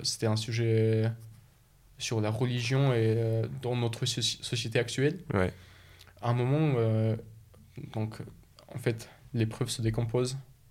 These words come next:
Speaker 1: en un commentaire de texte. C'est une petite, euh, disons, dissertation à l'oral sur un texte. Et ensuite, euh, non,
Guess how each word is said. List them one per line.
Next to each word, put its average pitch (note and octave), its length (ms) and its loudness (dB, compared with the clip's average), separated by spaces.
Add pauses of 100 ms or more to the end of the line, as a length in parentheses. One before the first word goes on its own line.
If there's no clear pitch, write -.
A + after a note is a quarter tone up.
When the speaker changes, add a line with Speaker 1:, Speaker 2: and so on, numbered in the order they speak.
(440)
Speaker 1:
en G#2+ 200 0
un G#2 160 -2
commentaire B2 440 0
de A#2+ 80 -2
texte. C#3 440 -4
C'est - 140 -4
une G#2 120 -2
petite, A2 380 -8
euh, G#2 200 0 (240)
disons, G#2+ 220 -2
dissertation A2+ 840 -2
à G#2+ 60 2
l'oral A#2 340 2 (540)
sur A2 240 -2
un G2+ 80 -2
texte. C#3+ 400 -2 (1160)
Et A#2 60 2
ensuite, A2+ 480 0 (340)
euh, A2+ 60 -2 (920)
non, G#2 180 -2